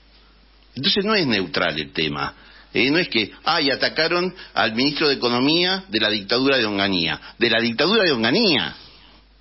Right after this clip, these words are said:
de una dictadura. Ellos son los grandes, o sea, estos grupos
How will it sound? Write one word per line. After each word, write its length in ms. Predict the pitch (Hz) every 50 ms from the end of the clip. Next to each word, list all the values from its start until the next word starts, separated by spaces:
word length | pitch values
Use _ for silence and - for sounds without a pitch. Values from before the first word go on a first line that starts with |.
| _ _ _ _ _ _ _ _ _ _ _ _ _ _ _ _ _ _ _ _ - -
de 160 | - 113 143
una 160 | 196 220 208
dictadura. 800 | 175 143 131 120 - 123 131 143 254 294 185 107 85 76 - - - - - - - - - - - _ _ _ _ _ _ _ _ _ _ _ _ _ - - - - - - _ _ - - -
Ellos 300 | 262 254 - 185 160 -
son 160 | - 139 135
los 80 | 127 120
grandes, 400 | 139 151 160 156 147 139 139 -
o 80 | - -
sea, 300 | - 101 80 67 - - - - - - - - - - - - _ _ -
estos 240 | 190 196 196 165 143
grupos 600 | 156 202 208 147 - - 90 104 127 - -